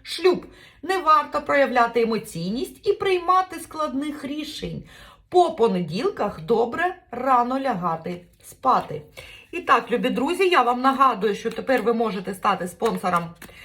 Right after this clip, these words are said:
каналу. І все те, що в мене стояло на продажі, ритуали тощо, е, цікава та корисна інформація для вас, відео.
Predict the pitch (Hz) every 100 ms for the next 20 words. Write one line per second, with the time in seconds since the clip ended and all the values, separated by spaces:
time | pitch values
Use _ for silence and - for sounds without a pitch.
0 | - - - 320 262 220 233 320 - -
1 | - - - 262 277 262 247 - - 330
2 | 320 302 294 285 247 233 247 214 - 220
3 | 185 185 185 - 349 381 339 294 254 247
4 | 220 220 220 214 185 165 214 196 - 185
5 | 156 165 - - - 165 156 151 - -
6 | 240 233 196 185 180 208 202 - 180 185
7 | 180 185 269 370 381 370 339 339 339 349
8 | - 277 294 277 294 294